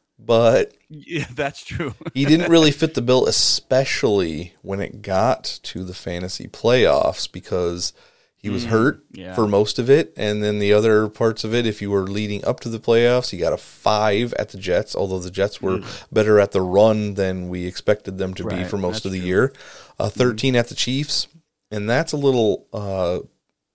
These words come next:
Speaker 1: underwhelming, because the Chiefs were terrible versus the run for most of the year.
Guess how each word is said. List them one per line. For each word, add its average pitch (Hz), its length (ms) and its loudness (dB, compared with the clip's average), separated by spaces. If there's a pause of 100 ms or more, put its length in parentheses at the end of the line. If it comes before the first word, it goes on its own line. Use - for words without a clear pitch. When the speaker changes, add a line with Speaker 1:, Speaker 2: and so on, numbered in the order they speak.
(220)
Speaker 1:
underwhelming, 117 640 2
because 120 300 -2
the 92 60 -8
Chiefs - 320 -8
were 104 100 -2
terrible 107 480 0
versus 98 360 -4
the 90 80 -4
run 95 380 -2 (220)
for 101 120 -6
most 92 280 -4
of 95 60 -4
the 87 100 -8
year. 90 320 -4